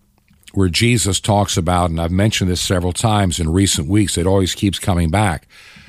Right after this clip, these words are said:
the ten virgins, five wise, five that were foolish, five that were prepared, five that just kind of winged it and, and ran out of oil before the bridegroom came.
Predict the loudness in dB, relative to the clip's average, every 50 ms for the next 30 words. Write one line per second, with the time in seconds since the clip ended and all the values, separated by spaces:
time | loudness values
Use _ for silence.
0 | -20 -20 -20 -20 _ _ _ _ _ -4 -4 -2 0 0 0 2 2 0 0 2
1 | 2 4 4 2 2 0 0 -2 -2 -2 -2 -2 0 2 2 2 2 2 0 0
2 | 2 2 2 2 2 2 0 0 -2 -2 -2 0 2 2 2 2 2 2 0 0
3 | 0 2 2 2 2 2 2 2 4 4 4 4 4 4 2 2 -2 -4 -6 -12
4 | -20 -20 -18 -14 -8 -4 -2 0 0 2 0 0 0 0 0 0 2 2 2 2
5 | 0 0 -4 -4 -2 0 0 2 2 4 4 2 0 0 0 0 0 2 2 2
6 | 0 0 -2 -2 -2 0 -2 -2 -2 -2 -2 -2 0 0 2 0 0 0 2 2
7 | 2 4 4 2 2 0 -4 -6 _ -20 _ _ _ _ _ _ _ _ _ _
8 | _ _ _ -6 -2 0 0 0 0 -4 -8 -20 -20 -20 -20 -12 -4 -2 0 0
9 | 2 2 2 4 4 2 2 2 4 4 4 4 4 4 4 2 2 0 -2 -4
10 | -8 -8 -4 0 0 0 2 0 0 0 0 0 2 0 0 0 0 0 0 0
11 | 0 0 0 -2 -2 -2 -6